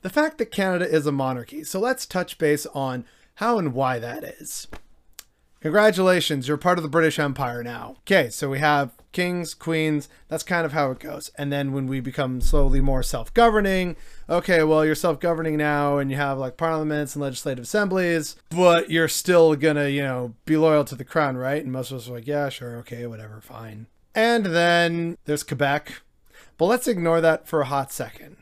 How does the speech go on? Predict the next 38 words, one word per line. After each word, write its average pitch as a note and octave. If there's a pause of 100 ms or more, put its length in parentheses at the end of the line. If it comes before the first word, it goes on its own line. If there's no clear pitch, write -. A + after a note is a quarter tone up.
How D#3
do G#3
we A3
get E3
from B2+
kings G3
and G3+
queens D#3+
to C3+
governor D3
generals? - (200)
Well, D3+
because D#3
back D#3+
in E3+
the D3
day, F3
it E3+
took D#3+
forever D3+
to D3+
move C3+
around, D#3+ (240)
so D#3
it D#3+
was D3+
prudent F#3
to E3+
have C#3+
representatives D3
of C3+ (320)
His B2+
Majesty C#3
or C#3
Her F3+
Majesty, B2+
the C3+
king C#3